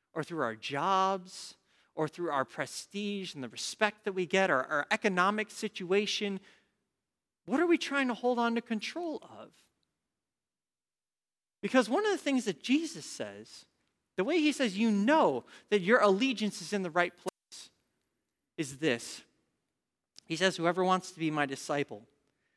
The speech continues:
must deny themselves and take up their cross and follow me. For whoever wants to save their life will lose it,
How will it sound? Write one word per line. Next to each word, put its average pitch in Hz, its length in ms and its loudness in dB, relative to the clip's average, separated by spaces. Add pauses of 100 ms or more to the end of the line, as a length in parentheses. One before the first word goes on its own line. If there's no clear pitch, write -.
(120)
must - 200 -14
deny 156 340 0
themselves 185 600 0
and 139 120 -8
take 190 240 -4
up 196 120 -8
their 170 140 -2
cross 147 520 -2
and 131 160 -12
follow 123 420 -4
me. 131 260 -20 (1120)
For 180 120 -2
whoever 214 720 2 (600)
wants 208 420 4
to 175 100 -6
save 202 500 2
their 175 180 4
life 160 360 4
will 139 180 -4
lose 151 320 2
it, 107 140 -8